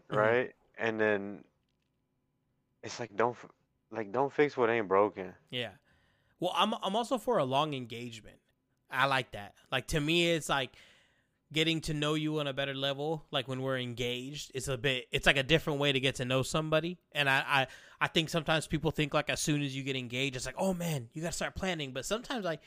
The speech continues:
Speaker 1: if you and the girl understand, like, "Hey, like, I'm gonna make this dedication to you to respect both our families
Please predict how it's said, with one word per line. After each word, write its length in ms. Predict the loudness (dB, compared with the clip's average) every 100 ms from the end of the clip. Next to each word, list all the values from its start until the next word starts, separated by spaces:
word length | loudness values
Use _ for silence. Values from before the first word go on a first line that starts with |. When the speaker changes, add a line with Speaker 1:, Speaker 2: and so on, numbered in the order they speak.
| -20 _ -6
Speaker 1:
if 160 | -4 0
you 160 | 0
and 100 | 2
the 60 | 2
girl 220 | 2 2
understand, 540 | 2 -2 -4 -2 -2
like, 100 | 0 2
"Hey, 220 | 2 2 -8 -20 -20 -8
like, 160 | 0 2
I'm 80 |
gonna 160 | 4 6
make 180 | 4 4
this 140 | 0
dedication 560 | 0 0 0 -2 -2 -8
to 140 | -6
you 220 | -6 -6
to 160 | -4 -2
respect 420 | -2 0 -2 -2 -10
both 280 | 2 2 4
our 100 | 0
families 800 | 0 -2 -2 -6 -6 -8 -10